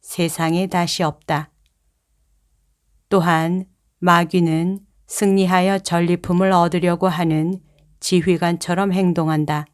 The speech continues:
군대의 머리인 대장은 진을 치고는 성의 방비와 배치를 조사한 다음 가장 약한 부분에서부터 공격한다. 그와 마찬가지로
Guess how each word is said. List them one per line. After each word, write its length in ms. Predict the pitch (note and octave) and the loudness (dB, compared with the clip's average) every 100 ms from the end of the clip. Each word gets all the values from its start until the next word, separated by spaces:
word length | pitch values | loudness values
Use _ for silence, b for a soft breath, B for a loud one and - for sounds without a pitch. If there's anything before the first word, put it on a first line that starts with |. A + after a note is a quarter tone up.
| _ _ _ _ _ _ _ _ _ _ _ _ | _ _ _ _ _ _ _ _ _ _ _ _
군대의 600 | - F#3 F3+ F#3 F#3 G3 | 0 2 4 2 2 0
머리인 520 | G3 F3 E3+ F3+ G3 | 2 2 2 0 0
대장은 640 | F3 E3+ D#3+ E3 D#3+ D3+ D#3 _ _ _ _ | -2 -4 -2 0 0 -2 -4 _ _ _ _
진을 340 | - F3+ F3 F3 | -2 2 2 0
치고는 720 | - F#3+ F3+ E3 D#3 F3+ G3 _ _ _ _ | -6 -2 0 0 0 -4 -8 _ _ _ _
성의 460 | - F#3+ F3+ F#3 G3 | 0 4 4 2 0
방비와 680 | F3 E3+ E3+ F3 E3+ F#3+ F#3+ | 0 0 0 0 2 0 0
배치를 680 | F3 E3+ E3+ - D#3+ D#3+ F#3 _ _ _ _ - | -4 -4 -4 -4 -2 -4 -6 _ _ _ _ -4
조사한 640 | F#3 E3+ E3+ E3+ F3+ F3+ | 0 2 2 0 0 0
다음 460 | E3+ D#3+ D3+ E3+ F#3 _ _ _ _ _ | 2 2 0 -2 -6 _ _ _ _ _
가장 480 | - F3 F3+ F#3 F#3 | -2 0 2 2 2
약한 480 | E3 E3 - F#3 F3+ | 0 0 -2 -2 0
부분에서부터 920 | F3+ D#3+ F3 E3+ E3+ E3 E3+ G3 G3 | -2 0 -2 0 -2 -4 -4 -4 -2
공격한다. 880 | F3+ E3 D#3+ D#3 E3 D#3 D3+ D3+ - _ _ _ _ _ _ _ _ _ _ _ _ | 0 0 -2 -4 -2 -2 -2 -4 -8 _ _ _ _ _ _ _ _ _ _ _ _
그와 380 | - F3+ F#3 F#3 | 2 4 6 4
마찬가지로 1080 | F3 E3+ E3+ F#3+ F#3 F3+ E3+ E3 D#3 D3 | 0 -2 -2 -4 -2 -2 -2 -4 -2 -4